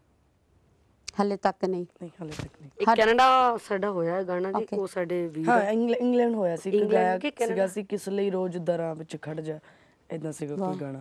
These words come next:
Speaker 3: ਇੱਕ
Speaker 1: ਉਸ ਤੋਂ
Speaker 3: ਕੈਨੇਡਾ,
Speaker 1: ਬਾਅਦ
Speaker 3: ਇੱਥੇ ਰਿਕਾਰਡਿੰਗ ਵੀ
Speaker 1: ਪ੍ਰੋਡਿਊਸਰ ਸੀਗੇ?
Speaker 3: ਕੈਨ-, ਕੈਨੇਡਾ ਵੀ ਕਰਕੇ ਗਏ ਸੀਗੇ ਅਸੀਂ।
Speaker 1: ਮੇਰੇ ਖਿਆਲ ਉਸਦੇ ਪ੍ਰੋਡਿਊਸਰ ਰਵੀ ਬਾਲ, ਅ, ਮੇਰਾ ਜਿੱਦ ਤੱਕ ਜੇ ਮੈਂ wrong ਨਹੀਂ,
Speaker 2: ਸ਼ਾਇਦ, ਸ਼ਾਇਦ।
Speaker 1: ਸ਼ਾਇਦ ਰਵੀ ਬਾਲ ਜੀ ਸੀਗੇ। ਤੇ ਜਿਹੜੇ ਸਾਡੇ ਤੁਸੀਂ ਕੈਨੇਡਾ ਜੀ ਕੀਤਾ ਸੀ, ਤੁਹਾਡੀ ਗੱਲ ਅਸੀਂ ਵਿੱਚ ਹੀ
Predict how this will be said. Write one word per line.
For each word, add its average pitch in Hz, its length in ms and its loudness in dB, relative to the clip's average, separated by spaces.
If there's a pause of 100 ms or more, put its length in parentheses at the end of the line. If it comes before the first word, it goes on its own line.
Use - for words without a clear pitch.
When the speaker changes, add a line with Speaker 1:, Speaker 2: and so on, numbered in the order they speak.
Speaker 3:
ਇੱਕ 214 80 2
Speaker 1:
ਉਸ 226 80 2
ਤੋਂ 220 80 8
Speaker 3:
ਕੈਨੇਡਾ, 226 200 8
Speaker 1:
ਬਾਅਦ 240 160 10
Speaker 3:
ਇੱਥੇ 285 140 4
ਰਿਕਾਰਡਿੰਗ 233 360 6
ਵੀ 269 40 4
Speaker 1:
ਪ੍ਰੋਡਿਊਸਰ 269 160 0
ਸੀਗੇ? 214 80 -2
Speaker 3:
ਕੈਨ-, 240 240 4
ਕੈਨੇਡਾ 233 320 6
ਵੀ 240 120 0
ਕਰਕੇ 214 300 2
ਗਏ 185 140 0
ਸੀਗੇ 180 300 -4
ਅਸੀਂ। 220 200 -12 (280)
Speaker 1:
ਮੇਰੇ 240 140 8
ਖਿਆਲ 254 140 10
ਉਸਦੇ 240 260 8
ਪ੍ਰੋਡਿਊਸਰ 226 500 6
ਰਵੀ 202 320 4
ਬਾਲ, 196 280 4 (1200)
ਅ, - 20 8 (420)
ਮੇਰਾ 220 340 8
ਜਿੱਦ 196 280 -4
ਤੱਕ 202 140 4
ਜੇ 196 240 0
ਮੈਂ 185 180 0
wrong 180 200 2
ਨਹੀਂ, 165 140 0
Speaker 2:
ਸ਼ਾਇਦ, 151 340 -2
ਸ਼ਾਇਦ। 156 340 -4
Speaker 1:
ਸ਼ਾਇਦ 180 380 4
ਰਵੀ 170 280 2
ਬਾਲ 156 220 0
ਜੀ 165 120 -6
ਸੀਗੇ। 165 240 -6 (360)
ਤੇ 220 80 8
ਜਿਹੜੇ 240 180 6
ਸਾਡੇ 233 300 4
ਤੁਸੀਂ 233 300 -2
ਕੈਨੇਡਾ 208 340 6
ਜੀ 247 120 0
ਕੀਤਾ 226 240 0
ਸੀ, 226 120 0
ਤੁਹਾਡੀ 214 240 2
ਗੱਲ 190 280 2
ਅਸੀਂ 208 180 -2
ਵਿੱਚ 185 220 -2
ਹੀ 214 120 2